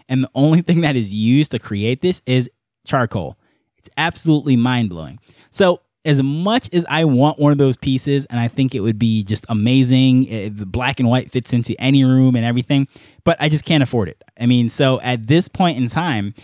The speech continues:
I would love to support that artist, and even one of them sent me a D M and, 'cause I complimented the artwork and was just like, "Hey,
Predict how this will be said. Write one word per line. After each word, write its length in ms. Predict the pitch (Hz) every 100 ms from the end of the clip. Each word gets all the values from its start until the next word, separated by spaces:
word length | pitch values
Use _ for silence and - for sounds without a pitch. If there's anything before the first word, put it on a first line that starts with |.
| _ _
I 80 | 131
would 120 | 123
love 340 | 113 113 123 135
to 100 | 143
support 380 | 139 123 139 135
that 160 | 127
artist, 360 | 123 127 131 123
and 300 | 123 120 131
even 220 | 208 185
one 120 | 160
of 80 | 160
them 140 | 127
sent 240 | 113 147 131
me 100 | 131
a 40 |
D 280 | 110 127 120
M 280 | 135 123 107
and, 180 | 104 107
'cause 200 | 147 127
I 160 | 120
complimented 680 | - 139 131 131 131 123 104
the 80 | 85
artwork 380 | 139 147 127 117
and 80 | 120
was 100 | 110
just 120 | 110
like, 140 | 110
"Hey, 260 | 160 202 98